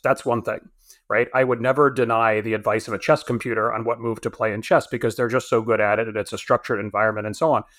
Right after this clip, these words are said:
But if you ask Chat G P T what the best move is in a chess position, it has no clue because, you know, using probabilities of what word to say next, which is what language models are based on, will not give you correct answers in a lot of, in a lot of situations. But Chat G P T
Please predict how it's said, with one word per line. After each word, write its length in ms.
But 80
if 80
you 120
ask 160
Chat 240
G 160
P 180
T 420
what 140
the 60
best 240
move 160
is 120
in 40
a 60
chess 220
position, 360
it 120
has 180
no 180
clue 480
because, 600
you 100
know, 100
using 340
probabilities 680
of 100
what 180
word 280
to 80
say 180
next, 480
which 160
is 100
what 200
language 320
models 280
are 60
based 260
on, 200
will 140
not 220
give 160
you 80
correct 360
answers 420
in 80
a 60
lot 180
of, 140
in 60
a 60
lot 100
of 80
situations. 640
But 260
Chat 240
G 160
P 160
T 400